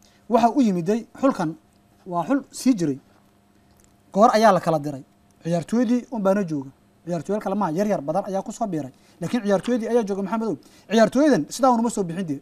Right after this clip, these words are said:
Tababarayaal baa soo ciyaarsiinayay. Horena tababarayaal reer Jabuutiya ayaa u soo ciyaarsiinayay. Laakiin marka uu waqtigu ku saacido, waxa weeyaan, eh, waqti fiican iyo period fiican aad isla heshid, kama dhigno, anaa waxaan sameeyey kama dhigno. Laakiin wax lagaaga sii shaqeeyey ayaad la kulantay.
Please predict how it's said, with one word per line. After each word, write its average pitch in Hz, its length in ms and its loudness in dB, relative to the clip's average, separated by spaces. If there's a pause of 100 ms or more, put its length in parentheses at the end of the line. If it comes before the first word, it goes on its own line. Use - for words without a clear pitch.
Tababarayaal 175 680 -2
baa 208 100 -4
soo 190 140 -10
ciyaarsiinayay. 151 520 -8 (360)
Horena 202 340 4
tababarayaal 175 580 -2
reer 214 180 -4
Jabuutiya 175 380 -4 (320)
ayaa 220 140 0
u 262 80 0
soo 190 120 -4
ciyaarsiinayay. 156 520 -4 (320)
Laakiin 254 300 4
marka 269 260 2
uu 233 160 -2
waqtigu 226 320 0
ku 185 120 -6
saacido, 175 540 -2 (520)
waxa 180 180 -6
weeyaan, 208 500 0
eh, 156 120 -12
waqti 196 300 -2
fiican 208 400 -4
iyo 165 120 -6
period 170 320 -4
fiican 170 220 -6
aad 139 120 -10
isla 208 160 -6
heshid, 220 280 -4 (480)
kama 233 220 2
dhigno, 269 400 2 (500)
anaa 214 200 2
waxaan 202 220 0
sameeyey 160 300 -4
kama 156 160 -6
dhigno. 139 240 -10 (400)
Laakiin 202 400 -2 (380)
wax 208 180 4
lagaaga 202 300 4
sii 226 140 -2
shaqeeyey 226 420 -4
ayaad 180 280 -2
la 165 80 -6
kulantay. 135 360 -12